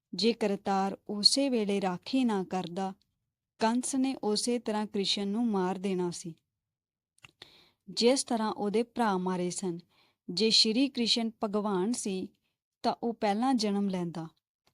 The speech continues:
ਆਪਣੇ ਭਰਾਵਾਂ ਦੀ ਹੱਤਿਆ ਕਰਵਾ ਕੇ ਮਾਂ-ਬਾਪ ਨੂੰ ਦੁਖੀ ਕਿਉਂ ਕੀਤਾ? ਦਸਾਂ ਸਿਰਾਂ ਵਾਲੇ ਰਾਵਣ ਨੇ ਹੰਕਾਰ ਕੀਤਾ ਸੀ। ਉਹ ਵੱਡਾ ਬਣਦਾ ਸੀ, ਕਹਿੰਦਾ ਸੀ, "ਮੈਂ ਖੁਦ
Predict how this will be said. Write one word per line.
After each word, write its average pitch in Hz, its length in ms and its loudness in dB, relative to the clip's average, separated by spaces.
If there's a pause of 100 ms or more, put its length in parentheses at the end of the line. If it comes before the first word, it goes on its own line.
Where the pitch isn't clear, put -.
(140)
ਆਪਣੇ 202 340 0
ਭਰਾਵਾਂ 202 520 0
ਦੀ 247 160 -4
ਹੱਤਿਆ 214 420 -2
ਕਰਵਾ 196 420 -2
ਕੇ 190 300 -6 (480)
ਮਾਂ-ਬਾਪ 208 680 2
ਨੂੰ 202 200 -2
ਦੁਖੀ 185 360 -6 (100)
ਕਿਉਂ 208 240 0
ਕੀਤਾ? 170 440 -8 (720)
ਦਸਾਂ 208 400 2
ਸਿਰਾਂ 233 360 2
ਵਾਲੇ 220 320 2
ਰਾਵਣ 196 360 2
ਨੇ 220 180 -2
ਹੰਕਾਰ 220 560 0
ਕੀਤਾ 190 440 -4
ਸੀ। 180 260 -8 (640)
ਉਹ 233 140 4
ਵੱਡਾ 214 380 0
ਬਣਦਾ 202 400 0
ਸੀ, 185 260 -6 (500)
ਕਹਿੰਦਾ 226 360 2
ਸੀ, 247 200 0
"ਮੈਂ 247 240 2
ਖੁਦ 220 260 -4